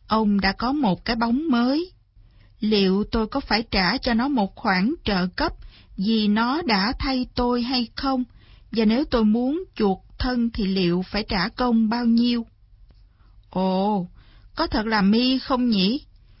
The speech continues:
Ngay cả khi ngủ mê, ta cũng không bao giờ tưởng tượng thấy cái bóng của một con người lại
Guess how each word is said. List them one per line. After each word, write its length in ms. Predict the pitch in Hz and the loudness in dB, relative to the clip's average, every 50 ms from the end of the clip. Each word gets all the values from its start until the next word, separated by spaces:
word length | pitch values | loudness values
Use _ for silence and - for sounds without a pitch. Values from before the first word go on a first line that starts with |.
| - - - - _ | -20 -20 -20 -12 _
Ngay 280 | - 220 226 226 214 202 - - | -2 0 0 0 0 -2 -4 -2
cả 220 | - 196 190 220 254 - | 0 0 0 0 -2 -4
khi 200 | - 262 226 220 | -4 -2 0 2
ngủ 360 | 208 202 196 190 185 190 240 | 2 2 2 2 2 0 0
mê, 460 | 294 302 247 233 233 240 240 240 233 | 0 0 2 2 2 2 2 2 0
ta 200 | 226 - - 233 | -2 -2 -4 -4
cũng 260 | 226 - - 190 233 262 | -4 -4 -4 -4 -4 -2
không 220 | - 302 254 247 | -2 -2 0 0
bao 120 | 254 247 | 0 0
giờ 220 | 233 214 214 190 185 185 | 0 0 0 -2 -2 -2
tưởng 240 | - 196 190 233 294 | -2 -2 0 0 -2
tượng 300 | - - 202 180 180 185 | -2 -2 0 0 2 0
thấy 180 | - - 269 277 | 0 -2 -4 -4
cái 160 | - 294 285 | -2 -4 -2
bóng 280 | 269 247 233 240 277 359 359 | 0 0 0 0 -2 -4 -4
của 120 | - 269 277 | -2 -2 0
một 340 | 254 220 190 190 - - | 2 2 2 0 -2 -2
con 300 | - 240 240 240 233 226 | -2 0 0 2 2 4
người 400 | 214 208 202 202 202 202 196 180 - - - - - - - - | 4 2 2 2 2 2 0 0 -2 -8 -14 -20 -20 -20 -10 -4
lại 380 | - 226 220 208 190 196 214 226 | 0 2 2 2 2 2 0 0